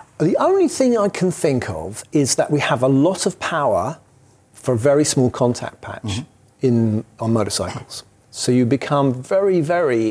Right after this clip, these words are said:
Speaker 1: attuned to the, um, the apply, applying power and, and using. But honestly, other than that, I don't think so. I don't think there was much that was useful. I think when they race in karting in the wet, they, they, they,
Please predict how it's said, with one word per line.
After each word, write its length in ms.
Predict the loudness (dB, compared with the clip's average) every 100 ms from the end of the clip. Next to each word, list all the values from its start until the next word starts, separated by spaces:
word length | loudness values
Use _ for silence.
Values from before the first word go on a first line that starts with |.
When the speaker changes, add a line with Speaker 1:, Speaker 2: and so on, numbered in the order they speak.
| -4
Speaker 1:
attuned 640 | -10 -2 0 2 0 -2 -2
to 460 | 0 2 2 0 -4 _ _ _ _ _ _ _ -8
the, 580 | -2 2 2 4 2 0 -4 _ _ _ _
um, 1080 | -8 -8 -6 -6 -4 -4 -6 -8 -12 -16 -18 _ -2
the 100 | -2
apply, 320 | 2 2 2 0
applying 420 | -2 0 2 0 -2
power 400 | -4 0 0 0
and, 160 | -4
and 160 | -2 -2
using. 200 | -2 -6 -12 -20 _
But 140 | -2 2
honestly, 640 | 2 4 2 2 2 2 -2 -14 _ -2
other 200 | 0 2
than 180 | 2 2
that, 220 | 0 0
I 80 | 0
don't 220 | 2 0
think 280 | 0 -2 -2
so. 300 | -4 -6 -4
I 80 | 0
don't 200 | 0 0
think 260 | -2 -4 0
there 120 | 0
was 140 | 0
much 320 | 0 -2 -6 -10
that 160 | -12 -6
was 220 | -2 0 2
useful. 460 | 0 0 -6 -4
I 60 | -4
think 320 | -2 -2 -2 -12 -20 _
when 140 | 0 2
they 140 | 4
race 300 | 4 2 2
in 100 | 0
karting 540 | 0 0 0 0 0 2
in 80 |
the 80 | 2
wet, 420 | 2 2 0 -6 -6
they, 140 | -2 -2
they, 440 | -2 -4 0 0
they, 280 | 0 0